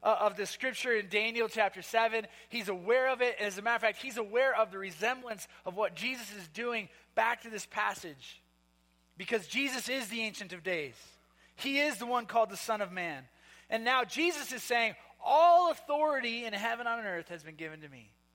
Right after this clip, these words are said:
And he's referencing back to this passage in Daniel, and he's saying, "I have all the authority that there is." This is a divine claim, and it's clear.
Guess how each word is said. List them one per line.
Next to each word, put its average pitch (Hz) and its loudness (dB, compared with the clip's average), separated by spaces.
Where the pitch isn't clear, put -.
And 151 -18
he's 147 -16
referencing 170 -4
back 160 -2
to 147 -20
this 143 -16
passage 151 -10
in 143 -20
Daniel, 135 -12
and 127 -18
he's 123 -18
saying, 135 -14
"I 143 -6
have 135 -6
all 156 2
the 143 -16
authority 139 -12
that 131 -12
there 127 -14
is." 131 -10
This 175 -6
is 170 -8
a 156 -6
divine 151 -4
claim, 147 -12
and 139 -16
it's 135 -16
clear. 151 -8